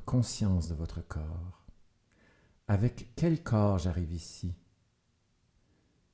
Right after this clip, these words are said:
Quelles sont les sensations physiques qui sont présentes dans mon corps ? Sensations négatives, sensations positives ou neutres ? Avec un regard d'observateur,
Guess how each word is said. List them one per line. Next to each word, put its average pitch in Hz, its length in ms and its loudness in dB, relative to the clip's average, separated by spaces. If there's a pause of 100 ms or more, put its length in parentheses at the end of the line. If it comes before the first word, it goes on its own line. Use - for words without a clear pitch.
(160)
Quelles 165 220 4
sont 147 300 2
les 117 120 6
sensations 120 640 2
physiques 104 680 -4
qui 107 100 -10
sont 98 180 -2
présentes 90 720 0
dans 104 160 2
mon 113 160 4
corps ? 90 640 -6 (1200)
Sensations 98 640 4
négatives, 107 1000 2 (280)
sensations 95 640 2
positives 104 880 -2
ou 104 80 -4
neutres ? 90 680 0 (2250)
Avec 101 280 4
un 101 80 8
regard 98 420 6
d'observateur, 95 1000 0